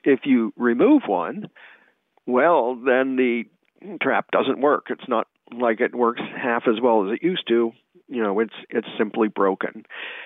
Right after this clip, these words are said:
And it turns out that a lot of the machines that have been discovered in the cell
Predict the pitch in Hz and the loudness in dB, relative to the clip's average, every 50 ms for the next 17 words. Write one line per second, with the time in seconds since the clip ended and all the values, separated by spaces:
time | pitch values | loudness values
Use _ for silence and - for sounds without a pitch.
0 | - - - - _ _ _ _ - - 151 151 160 147 - - 214 214 240 226 | -20 -20 -20 -20 _ _ _ _ 0 2 4 6 4 4 4 4 2 2 2 2
1 | 135 147 143 131 135 127 - 120 113 113 117 117 - _ _ _ _ _ _ _ | 2 2 2 2 0 0 0 0 2 2 2 0 -2 _ _ _ _ _ _ _
2 | _ _ _ _ _ _ - 143 135 139 135 135 135 135 147 - - 143 135 123 | _ _ _ _ _ _ -2 0 2 4 4 4 4 2 0 0 -2 -2 -2 0
3 | - 127 117 120 120 110 - - - 202 226 220 143 123 117 117 131 143 - - | -2 -4 -2 -2 -2 -4 -2 -2 -2 -2 -2 0 0 -2 -2 -4 -6 -6 -4 -4
4 | - 196 - - - - - - 131 139 139 131 127 147 135 120 143 139 120 127 | -6 -4 -6 -6 -8 -8 -6 -2 0 2 2 2 2 0 0 2 2 0 2 0
5 | - - - 131 127 120 135 113 107 110 107 107 - - _ _ _ - 131 117 | -2 0 2 0 2 4 4 4 4 4 2 0 -6 -12 _ _ _ -6 -6 -6
6 | 117 107 101 101 - - 180 190 - - - 85 117 151 160 - | -4 -6 -6 -8 -6 -4 -4 -2 0 0 0 0 0 -2 -4 -10